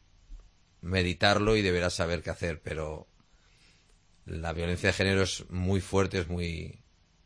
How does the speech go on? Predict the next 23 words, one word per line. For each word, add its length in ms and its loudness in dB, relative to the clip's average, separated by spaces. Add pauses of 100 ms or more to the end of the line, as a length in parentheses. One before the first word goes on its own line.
(160)
es 100 -20
muy 160 2
dura, 420 2 (640)
y 160 -2
creo 340 2
que 680 0 (420)
los 360 -2
que 160 -4
no 100 0
sean 240 -2
capaces 460 0
de 40 -2
una 180 -2
convivencia 760 -2
o 80 -4
de 380 -10 (400)
pensar 360 -2
que 100 -2
ellos 200 -2
son, 360 -4 (600)
eh, 300 -6
los 140 -2
machitos, 680 -2